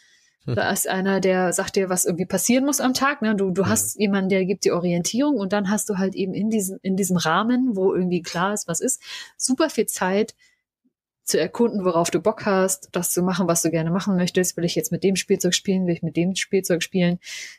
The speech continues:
Speaker 2: Gehe ich jetzt mit der Person spielen oder nicht? Und das sind ja, sag ich mal, die großen,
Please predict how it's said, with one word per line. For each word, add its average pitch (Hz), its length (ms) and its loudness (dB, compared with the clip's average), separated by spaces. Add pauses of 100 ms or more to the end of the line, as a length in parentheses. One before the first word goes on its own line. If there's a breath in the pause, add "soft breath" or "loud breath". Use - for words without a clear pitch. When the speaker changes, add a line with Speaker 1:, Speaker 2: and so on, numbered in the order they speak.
(160 loud breath)
Speaker 2:
Gehe 185 140 2
ich 175 40 0
jetzt 180 200 -2
mit 175 160 2
der 175 100 2
Person 175 380 -2
spielen 170 300 -4
oder 151 160 -10
nicht? 165 240 -8 (880)
Und 180 120 -4
das 196 100 2
sind 214 140 2
ja, 202 80 6
sag 196 140 2
ich 160 120 -4
mal, 165 120 2
die 185 140 0
großen, 208 520 0